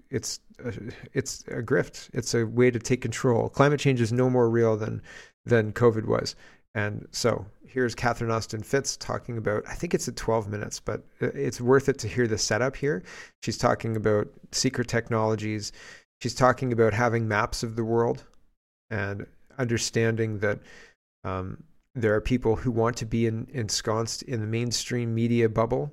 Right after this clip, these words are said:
the reality that is constructed for us, the narrative.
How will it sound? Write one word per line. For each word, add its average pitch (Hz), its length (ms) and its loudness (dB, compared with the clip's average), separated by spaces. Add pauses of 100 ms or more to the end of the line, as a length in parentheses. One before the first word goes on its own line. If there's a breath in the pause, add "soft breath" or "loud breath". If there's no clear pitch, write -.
(120)
the 104 120 2
reality 110 720 2
that 110 280 -4
is 110 140 -6
constructed 113 800 -4
for 117 320 2
us, 117 160 -2
the 110 120 -10
narrative. 117 580 0